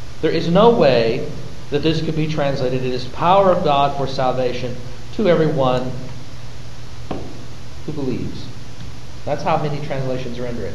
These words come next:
I think that's very bad. "Who trusts" is, is,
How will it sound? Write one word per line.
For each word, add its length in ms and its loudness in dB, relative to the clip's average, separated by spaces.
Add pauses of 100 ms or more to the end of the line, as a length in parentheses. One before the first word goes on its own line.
I 80 -2
think 140 -2
that's 140 -2 (300)
very 240 -2
bad. 300 -4 (1400)
"Who 120 -2
trusts" 600 4
is, 160 -4 (120)
is, 220 -4